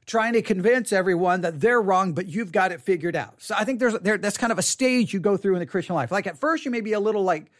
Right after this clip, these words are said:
discombobulated by all of the disagreement. Then you kind of figure out, okay,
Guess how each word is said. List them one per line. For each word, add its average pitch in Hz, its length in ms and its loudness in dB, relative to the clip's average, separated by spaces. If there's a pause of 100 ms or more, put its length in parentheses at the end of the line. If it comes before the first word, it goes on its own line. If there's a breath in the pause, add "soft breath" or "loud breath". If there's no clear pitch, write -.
(240 soft breath)
discombobulated 190 1040 0
by 151 240 2
all 143 220 2
of 120 100 -4
the 143 80 -4
disagreement. 131 720 -8 (240 soft breath)
Then 208 120 2
you 247 120 2
kind 220 180 2
of 185 80 0
figure 190 260 0
out, 185 200 2
okay, 165 320 0